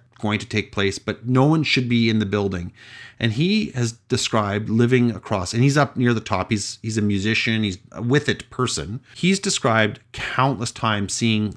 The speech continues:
lights going on and off, doors being opened and closed,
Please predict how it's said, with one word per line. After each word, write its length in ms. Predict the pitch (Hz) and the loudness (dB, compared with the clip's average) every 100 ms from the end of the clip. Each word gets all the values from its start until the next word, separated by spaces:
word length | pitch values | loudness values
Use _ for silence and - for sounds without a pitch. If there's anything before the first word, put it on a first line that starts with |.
| - | -8
lights 400 | 101 92 110 117 | -6 -2 -2 -2
going 260 | - 113 113 | -2 0 0
on 180 | 113 113 | 0 0
and 120 | 110 | 2
off, 500 | 110 110 110 - - _ | 2 2 -2 -10 -20 _
doors 380 | - 107 113 117 | 2 4 6 4
being 220 | 113 117 | 2 4
opened 320 | 110 110 120 113 | 4 2 2 0
and 140 | 107 | -2
closed, 800 | - 113 110 110 110 110 - | -2 2 4 4 2 0 -4